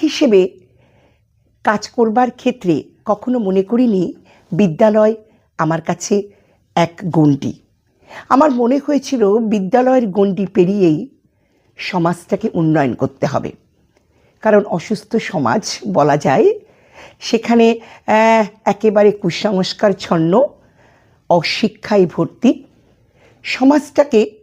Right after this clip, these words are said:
যদি উন্নতি করতে হয় তাহলে একটি বোধহয় মূল মন্ত্র, education, education and proper education। হ্যাঁ,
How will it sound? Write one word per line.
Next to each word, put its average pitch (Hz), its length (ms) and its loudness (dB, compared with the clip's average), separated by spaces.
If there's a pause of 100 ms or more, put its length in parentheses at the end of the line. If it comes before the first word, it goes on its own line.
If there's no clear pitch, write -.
(100)
যদি 214 280 0
উন্নতি 240 400 2
করতে - 340 -4
হয় 165 320 -2
তাহলে 185 380 -6
একটি - 300 -4
বোধহয় 196 360 -2
মূল 165 280 -2
মন্ত্র, 170 460 2 (460)
education, 190 640 0 (340)
education 165 640 -2 (360)
and 147 240 -2 (300)
proper 190 520 -2 (200)
education। - 540 -10 (440)
হ্যাঁ, 196 220 -2